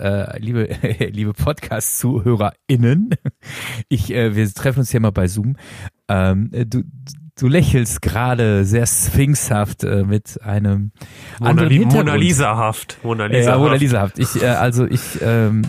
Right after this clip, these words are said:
Speaker 1: da bin ich jetzt sehr gespannt. Aber wie gesagt, das, das ist so geil. Also ich,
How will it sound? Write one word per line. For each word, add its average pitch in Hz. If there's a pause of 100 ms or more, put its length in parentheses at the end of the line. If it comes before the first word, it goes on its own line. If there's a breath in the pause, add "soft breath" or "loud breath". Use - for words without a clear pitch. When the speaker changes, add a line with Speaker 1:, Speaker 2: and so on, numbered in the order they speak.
(120)
Speaker 1:
da 123
bin 120
ich 131
jetzt -
sehr 139
gespannt. 131
Aber 135
wie 190
gesagt, 143
das, -
das 151
ist 151
so 143 (580 loud breath)
geil. 135
Also 117
ich, -